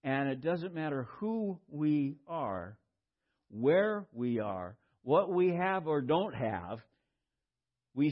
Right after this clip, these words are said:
still come with an attitude of gratitude. Why? Because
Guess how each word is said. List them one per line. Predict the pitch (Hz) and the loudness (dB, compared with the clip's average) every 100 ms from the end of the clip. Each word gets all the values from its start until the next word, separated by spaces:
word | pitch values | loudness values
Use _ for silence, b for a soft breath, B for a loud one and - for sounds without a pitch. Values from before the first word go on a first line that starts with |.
| - - | 0 2
still | 190 208 | 6 6
come | 208 175 160 | 4 -2 -2
with | 135 131 | -2 -2
an | 135 | -4
attitude | 147 156 143 147 143 139 | -2 -2 -4 -2 -2 0
of | 131 113 | -2 -2
gratitude. | 95 123 117 101 98 85 69 69 _ _ _ _ _ _ _ _ _ _ _ _ _ _ _ _ _ _ _ _ _ _ _ _ _ _ | 0 2 2 -4 -10 -14 -14 _ _ _ _ _ _ _ _ _ _ _ _ _ _ _ _ _ _ _ _ _ _ _ _ _ _ _
Why? | 117 120 95 | -4 -4 -4
Because | 95 - | -8 -12